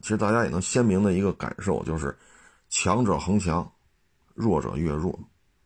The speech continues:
啊。汽车下行这个舞台越来越小，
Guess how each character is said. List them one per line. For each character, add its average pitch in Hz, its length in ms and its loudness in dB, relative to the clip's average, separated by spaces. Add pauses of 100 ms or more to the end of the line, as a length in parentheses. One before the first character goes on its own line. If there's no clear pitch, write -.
(680)
啊。 - 200 -14 (920)
汽 160 240 4
车 143 140 8
下 123 220 4
行 101 320 2 (540)
这 135 120 0
个 113 100 6
舞 85 160 2
台 85 180 0
越 104 160 4
来 92 100 0
越 95 160 2
小， - 400 -10